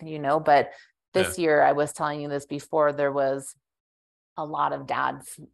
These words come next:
Speaker 1: coming with their women to class. Um, and that was really awesome. This is my third year teaching that class. And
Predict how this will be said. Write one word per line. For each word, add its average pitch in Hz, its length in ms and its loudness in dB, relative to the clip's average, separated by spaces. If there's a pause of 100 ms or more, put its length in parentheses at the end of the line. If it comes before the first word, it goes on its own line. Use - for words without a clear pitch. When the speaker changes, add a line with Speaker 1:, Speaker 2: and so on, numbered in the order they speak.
Speaker 1:
coming 147 280 -12
with 143 140 -8
their 147 160 -2
women 143 400 -8
to 139 160 -8
class. 135 560 -2 (480)
Um, 147 240 0
and 151 200 -2
that 147 140 6
was 147 200 -2
really 143 240 -2
awesome. 143 320 -2
This 147 160 -10
is 151 80 -10
my 147 160 -4
third 156 320 -2
year 156 200 -4
teaching 180 400 -10
that 170 220 -2
class. 165 460 0
And 151 200 -8